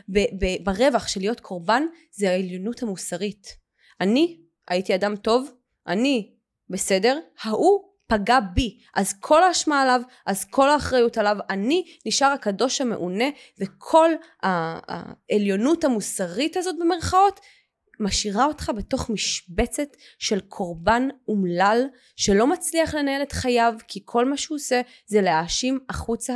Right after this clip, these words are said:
את מי שפג-, את מי שפגע ואת מי שעשה. עכשיו, נכון מאוד, מי שבמרכאות מכופלות אשם, זה כביכול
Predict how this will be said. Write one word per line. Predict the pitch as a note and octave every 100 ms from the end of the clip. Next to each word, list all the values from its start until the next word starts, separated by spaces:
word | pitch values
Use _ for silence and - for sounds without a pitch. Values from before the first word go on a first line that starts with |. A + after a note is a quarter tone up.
| -
את | G3
מי | G#3+
שפג-, | G#3+ - F#3+ F#3 G#3 F#3+
את | F#3
מי | A3 A#3
שפגע | - - F#3 G#3+ B3 - _
ואת | G3+ G#3+
מי | A3
שעשה. | - F#3+ - G3+ F3+ _ _ -
עכשיו, | - G#3+ F#3+ - _ _ _ _ _ _ _ _ -
נכון | F#3+ F#3+ G3
מאוד, | G3+ C4+ - _ _ _ _ _ _ _ - - - -
מי | A3+
שבמרכאות | A#3 C4 G#3 G3+ G3+ D#3+ F#3+ G#3 B3
מכופלות | G#3+ G3+ - F#3+ A3 A#3+ - _ _ _
אשם, | G3 - D#4 F4 E4 - -
זה | G#3+
כביכול | A#3 A3 G3+ - D4+